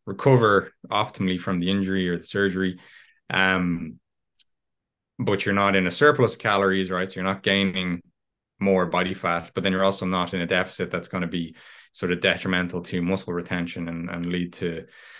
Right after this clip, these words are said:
muscle atrophy where you don't have any sort of stimulus, um, to rely on, like a training stimulus. So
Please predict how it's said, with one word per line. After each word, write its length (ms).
muscle 260
atrophy 460
where 140
you 100
don't 200
have 140
any 380
sort 200
of 160
stimulus, 840
um, 560
to 100
rely 340
on, 220
like 140
a 60
training 280
stimulus. 460
So 300